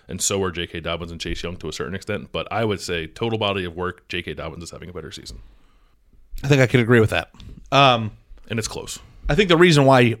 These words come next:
Speaker 2: Justin Fields has been so remarkable to me is because he's a lot better than I thought he was gonna be.
Speaker 1: Mm-hmm.
Speaker 2: That
Speaker 1: And
Speaker 2: doesn't
Speaker 1: that's
Speaker 2: mean
Speaker 1: a,
Speaker 2: that he's
Speaker 1: that's a
Speaker 2: having,
Speaker 1: factor.
Speaker 2: you know, that's a factor. And I, but it doesn't mean that they're better than the legitim-, or the, uh, the veterans on this team that have,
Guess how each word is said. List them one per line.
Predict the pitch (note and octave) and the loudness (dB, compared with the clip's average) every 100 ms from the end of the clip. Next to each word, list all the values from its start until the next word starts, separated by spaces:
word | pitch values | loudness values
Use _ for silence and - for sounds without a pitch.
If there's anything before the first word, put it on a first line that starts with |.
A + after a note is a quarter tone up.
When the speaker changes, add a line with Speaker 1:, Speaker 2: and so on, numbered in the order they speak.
| - | -8
Speaker 2:
Justin | B2 C3 A2+ A2 | 2 4 4 4
Fields | B2+ A#2 G#2 | 6 6 4
has | |
been | G#2+ | 0
so | G#2 G#2+ | 2 2
remarkable | G#2+ A2 G#2+ G2 | 4 2 2 -2
to | F#2 | -6
me | F#2+ | -8
is | F2+ | -8
because | A2 F#2+ | -8 -6
he's | G#2 G2 | -6 -4
a | |
lot | G2+ - | -4 -2
better | F#2+ F#2 | -2 -2
than | F#2 | -4
I | F2+ | -4
thought | F#2+ E2 | -2 -2
he | |
was | D#2+ | -6
gonna | - - | -12 -12
be. | - - | -14 -10
Speaker 1:
Mm-hmm. | A#2 B2 | -6 -6
Speaker 2:
That | |
Speaker 1:
And | C#3 - - | -6 -12 0
Speaker 2:
doesn't | B2 | 2
Speaker 1:
that's | A#2+ A#2+ | 4 4
Speaker 2:
mean | B2 | 2
Speaker 1:
a, | |
Speaker 2:
that | A#2 | 4
he's | A2 A2 | 2 2
Speaker 1:
that's | |
a | |
Speaker 2:
having, | A#2 G#2+ G2+ | 2 2 -2
Speaker 1:
factor. | F#2 - | -10 -4
Speaker 2:
you | B2 | 0
know, | A2 G#2+ | 2 0
that's | - B2 B2+ B2 | 0 2 2 2
a | |
factor. | B2+ A#2+ - C#3+ C3+ _ _ _ _ _ - | 4 4 6 4 2 _ _ _ _ _ 0
And | A#2+ | 2
I, | A#2 | 2
but | - B2 | 2 2
it | A2+ A2+ | 2 2
doesn't | B2+ | 2
mean | A#2+ A#2+ | 0 -2
that | G2+ | -2
they're | G#2+ | -4
better | F#2+ A#2+ A#2 A2 | 0 2 2 2
than | G2 G2 | -2 -6
the | G2 - - | -10 -12 -10
legitim-, | A2 G#2 A#2+ A2+ A2+ | -6 -2 -2 -2 -4
or | A2+ | -4
the, | A2 G#2+ G2 | -2 -2 -2
uh, | G2 - _ - | -4 -8 _ -12
the | G#2+ | -2
veterans | A2 A2+ G#2 F#2+ | 2 2 0 -2
on | G2 | -4
this | F2+ | -4
team | - G#2+ G2+ | -6 -6 -4
that | F#2 | -6
have, | F2+ | -8